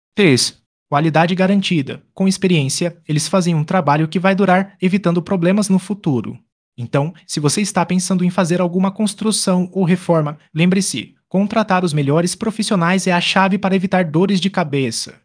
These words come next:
É, claro, quem não quer ver sua casa linda e pronta para receber os amigos? Engenharia civil em Morro de São Paulo. O que você precisa saber? O papel dos engenheiros na construção. Quando você pensa em engenheiros, o que vem à sua mente? Capas de chuva e capacetes?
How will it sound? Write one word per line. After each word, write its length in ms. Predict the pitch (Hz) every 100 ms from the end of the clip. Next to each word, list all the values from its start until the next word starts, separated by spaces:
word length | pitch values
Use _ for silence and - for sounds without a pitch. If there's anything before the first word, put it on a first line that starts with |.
| _ _ -
É, 160 | 170 160 -
claro, 360 | - 143 120 - _ _
quem 160 | 185 180
não 160 | 196
quer 180 | 196 208
ver 220 | 143 160
sua 240 | 156 226 220
casa 280 | 170 143
linda 380 | 127 123 151 160
e 80 | 170
pronta 360 | 160 185 185 185
para 160 | 156
receber 420 | 139 156 185 151 160
os 100 | 147
amigos? 640 | 135 139 156 185 - - _ _ _ 160
Engenharia 500 | 143 214 208 175 180
civil 320 | 180 156 185
em 60 |
Morro 300 | 156 131 143
de 100 | 165
São 200 | 156 196
Paulo. 520 | 196 151 120 107 95 -
O 80 | 151
que 100 | -
você 240 | 170 180 214
precisa 360 | 208 190 175
saber? 340 | 190 185 160 185
O 40 |
papel 380 | 185 185 180 196
dos 180 | 175 170
engenheiros 460 | 185 185 190 190
na 140 | 185 196
construção. 640 | 226 220 220 196 - 185
Quando 260 | 180 208 190
você 280 | 185 -
pensa 280 | 202 165 165
em 140 | 175 180
engenheiros, 580 | 196 156 120 107 - - -
o 80 | 180
que 140 | 196
vem 180 | 147 165
à 80 | 180
sua 180 | - 180
mente? 520 | 131 113 113 - - _ _
Capas 300 | - 233 233
de 100 | 139
chuva 260 | 131 190 185
e 40 |
capacetes? 840 | 185 165 143 - 123 - 190 -